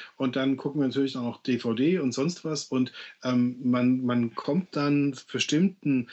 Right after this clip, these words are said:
Stilmitteln und Klischees halt leider sehr, sehr schnell auf die Schliche und es ist auch schon so, dass ich Filme gesehen habe, von denen ich gedacht habe,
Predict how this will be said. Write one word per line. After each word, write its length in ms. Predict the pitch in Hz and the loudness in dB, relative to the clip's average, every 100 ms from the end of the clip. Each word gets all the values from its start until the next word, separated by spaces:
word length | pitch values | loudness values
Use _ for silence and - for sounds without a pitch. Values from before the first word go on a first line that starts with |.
| - - | -20 -14
Stilmitteln 960 | - - 190 214 139 131 135 117 110 | -8 0 4 4 4 0 0 -4 -4
und 180 | 113 117 | -8 -8
Klischees 680 | - 123 - 156 151 117 - | -4 -2 0 2 0 -2 -6
halt 260 | 120 123 | -6 -4
leider 400 | 120 117 156 156 | -4 -2 0 0
sehr, 240 | 123 135 151 | 0 0 0
sehr 160 | 147 | -2
schnell 400 | 131 123 123 156 | -2 -2 -2 -4
auf 260 | 165 127 123 | -4 -8 -8
die 360 | - 127 117 113 - - | -2 0 0 -2 -14 -10
Schliche 540 | - 131 180 165 214 - - - | -2 0 2 2 0 -2 -16 -2
und 240 | 131 - | -2 -2
es 140 | - | -10
ist 180 | - 151 | -6 -6
auch 120 | 180 | -4
schon 200 | - 175 | -2 0
so, 240 | 156 160 175 | 2 2 2
dass 260 | 147 131 | -2 -4
ich 260 | 151 131 - - - | -4 -6 -8 -18 -12
Filme 420 | - 151 202 185 | 0 2 2 0
gesehen 320 | 143 151 170 | -2 -2 -2
habe, 100 | 170 | -4
von 180 | - 131 | -4 -2
denen 180 | 135 143 | 0 -2
ich 100 | - | -4
gedacht 320 | 135 131 - | -6 -6 -8
habe, 180 | 147 | -8